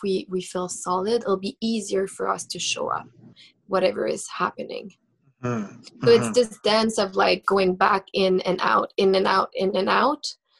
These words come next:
Speaker 1: Um, and once this dance, you find a rhythm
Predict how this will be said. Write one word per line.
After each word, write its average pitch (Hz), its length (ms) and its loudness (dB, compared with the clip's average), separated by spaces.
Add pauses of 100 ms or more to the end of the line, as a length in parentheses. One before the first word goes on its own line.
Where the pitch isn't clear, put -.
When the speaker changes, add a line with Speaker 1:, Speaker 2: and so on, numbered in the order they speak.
(220)
Speaker 1:
Um, 196 360 6
and 202 160 -4
once 202 420 -6
this 190 260 0
dance, 202 460 0 (360)
you 208 100 0
find 214 300 2
a 185 80 4
rhythm 175 540 2